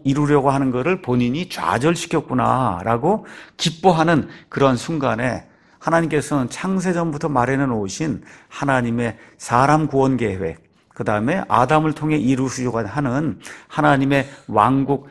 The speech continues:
설립에 대한 그런 계획을, 에, 마귀의 이와 같은 그 시도에 전혀, 에, 요동하지 아니하고 하나님께서 자신의 때 이 모든 것들을 이루시기 위해서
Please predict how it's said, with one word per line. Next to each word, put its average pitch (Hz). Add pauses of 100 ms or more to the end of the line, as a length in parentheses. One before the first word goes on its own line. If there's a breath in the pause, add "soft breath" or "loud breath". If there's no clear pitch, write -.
설립에 185
대한 160
그런 147
계획을, 117 (420 soft breath)
에, 113
마귀의 139
이와 143
같은 135
그 131
시도에 127
전혀, 147 (360 soft breath)
에, 113
요동하지 120
아니하고 104
하나님께서 131
자신의 127
때 135
이 131
모든 147
것들을 147 (280 loud breath)
이루시기 180
위해서 117